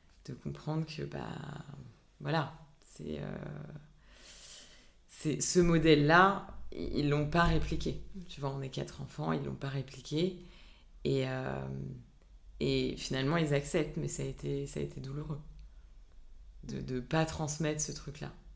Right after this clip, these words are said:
Speaker 1: tu vois. Et on a un respect pour la religion et pour cette religion, mais, euh, pour en avoir déjà parlé avec mes frères et sœurs, il y en a aucun qui a la même vision, euh,
Speaker 2: Que
Speaker 1: non.
Speaker 2: Mm.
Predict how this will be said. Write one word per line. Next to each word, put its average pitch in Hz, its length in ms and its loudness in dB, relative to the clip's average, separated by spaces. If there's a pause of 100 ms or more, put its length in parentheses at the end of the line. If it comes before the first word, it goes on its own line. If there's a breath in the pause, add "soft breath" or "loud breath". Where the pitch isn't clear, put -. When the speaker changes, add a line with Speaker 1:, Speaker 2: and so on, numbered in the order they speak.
(120)
Speaker 1:
tu - 120 -14
vois. 131 200 -12 (360 loud breath)
Et - 40 -6
on 139 120 2
a 131 40 4
un 131 140 4
respect 147 440 4
pour 151 180 -4
la 131 80 0
religion 131 500 -6 (120)
et - 60 -10
pour - 160 -16
cette - 220 -8
religion, 135 420 -6 (840 loud breath)
mais, 139 380 -2
euh, 135 280 -4
pour 143 160 -4
en 131 60 2
avoir 127 240 -2
déjà 131 260 -2
parlé 139 240 -2
avec 139 180 -4
mes 139 100 -6
frères 139 240 -8
et 123 60 -8
sœurs, 165 380 -4 (640 soft breath)
il 143 60 -2
y 135 40 2
en - 20 2
a - 140 -2
aucun 156 400 0
qui 143 180 -6
a 139 60 0
la 135 100 -4
même 131 220 -4
vision, 127 360 -8 (140)
euh, 135 500 -12
Speaker 2:
Que 180 480 -10
Speaker 1:
non. 131 120 -4
Speaker 2:
Mm. 175 160 -6